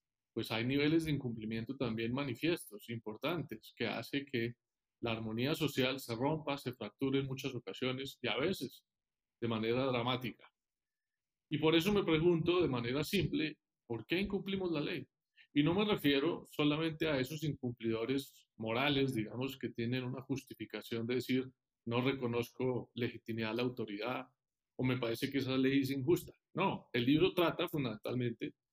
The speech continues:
del incumplimiento rutinario, del que unos y otros hacemos con las normas ordinarias del día a día. Ese es el sentido inicial del libro.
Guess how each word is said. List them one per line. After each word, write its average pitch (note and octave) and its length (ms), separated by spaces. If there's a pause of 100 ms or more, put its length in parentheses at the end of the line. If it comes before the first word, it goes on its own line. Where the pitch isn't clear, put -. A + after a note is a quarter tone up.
(240)
del C3+ 160
incumplimiento D#3 640
rutinario, D#3 580 (600)
del B2 240
que B2 420 (420)
unos F3+ 380
y D#3 80
otros D3 540 (240)
hacemos D3 760
con A#2 200
las A2 120
normas C3+ 520
ordinarias A#2+ 760 (240)
del A2+ 200
día A2+ 220
a - 40
día. - 180 (140)
Ese C#3 180
es D#3+ 80
el F3 120
sentido C#3 340
inicial B2 320
del C3+ 140
libro. A2+ 200